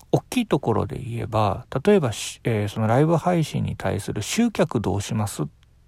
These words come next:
どうしたらいいですかっていうご相談。えー、それから、ライブ配信が終わった後のアフターフォローってどうしたらいいんですかというご相談だったりとか。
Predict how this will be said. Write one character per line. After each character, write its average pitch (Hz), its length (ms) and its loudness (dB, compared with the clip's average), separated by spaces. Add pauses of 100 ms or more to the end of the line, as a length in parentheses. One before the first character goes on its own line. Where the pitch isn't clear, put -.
(160)
ど 160 100 6
う 139 60 6
し - 60 -8
た - 80 0
ら 87 80 -2
い 90 40 -4
い - 20 -8
で - 120 -8
す - 100 -12
か 113 100 2
っ 107 60 -4
て - 160 -14
い - 40 -8
う - 20 -14
ご 110 140 -4
相 87 180 -6
談。 - 200 -12 (580)
え 147 60 4
ー、 131 40 2
そ 143 120 2
れ 135 100 2
か 135 160 4
ら、 131 120 2 (380)
ラ 127 180 6
イ 190 60 8
ブ 202 140 4
配 196 240 6
信 151 180 -2
が - 160 -4
終 113 160 0
わ 135 60 6
っ 156 60 0 (140)
た 170 180 0
後 180 260 0
の 170 320 2
ア 104 80 -2
フ - 100 -10
タ 180 160 4
ー 170 40 2
フ 160 120 -2
ォ 202 40 2
ロ 185 120 2
ー - 40 0
っ - 20 -20
て - 140 -10
ど 113 120 0
う 123 60 2
し 107 80 -6
た 107 100 -4
ら 101 80 -6
い 98 60 -4
い - 20 -2
ん 92 80 -2
で - 120 -6
す - 120 -14
か 160 320 0
と - 100 -2
い 87 120 -2
う 62 80 -6
ご 92 160 -6
相 73 200 -6
談 67 160 -12
だ - 120 -14
っ - 80 -20
た - 100 -12
り - 80 -16
と - 100 -18
か。 - 160 -14